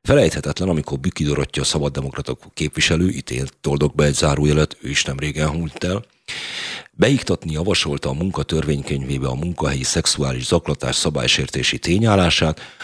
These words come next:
akkor az M D F-es kisgazda kereszténydemokrata padsorokban kirobbant a hosszú percekig tartó, vörösödő tarkójú, verítékes homlokú, harákoló köhögésben végződő hahota, az asztalcsapkodó, combcsapkodó, visítő honderű.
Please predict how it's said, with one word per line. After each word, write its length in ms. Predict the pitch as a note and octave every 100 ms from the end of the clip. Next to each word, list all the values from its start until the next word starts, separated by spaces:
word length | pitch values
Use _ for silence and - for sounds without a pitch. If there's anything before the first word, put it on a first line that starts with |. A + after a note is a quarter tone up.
| - -
akkor 360 | - - C#3
az 80 | D2+
M 200 | D#2 G#2
D 220 | G#2 F#2+
F-es 220 | - E2+
kisgazda 520 | - C#2+ - D#2 - D#2
kereszténydemokrata 920 | D2 D2 - D2 D2+ D2+ C#2 C#2+ C#2
padsorokban 640 | E2 - E2+ D2+ C2+ C#2
kirobbant 600 | - F2+ E2+ D2 D2+ C#2+
a 40 |
hosszú 380 | C#2 F2 - -
percekig 600 | - D#2+ D2+ - - -
tartó, 460 | - D2 D2+ - C2+
vörösödő 560 | D#2 E2+ - C#2+ C2
tarkójú, 600 | - D2+ D#2+ - D2 C#2+ C#2+
verítékes 640 | E2 E2+ - C#2 - -
homlokú, 540 | E2 E2 D2 - -
harákoló 760 | - - D#2 D2 C2 - C#2 C2
köhögésben 800 | - D2+ D#2 C2+ C2 B1 A#1+ B1+
végződő 600 | F2 - - C3+ - -
hahota, 540 | D#2+ F#2+ G#2+ - E2+ - - - -
az 180 | - -
asztalcsapkodó, 920 | - B2+ - E2+ - D#2+ - D#2 D2
combcsapkodó, 960 | - - G#2 - E2 - - D2 C#2+ C#2
visítő 600 | F2 - - C#2 - C#2
honderű. 520 | D2 D2+ D2+ C#2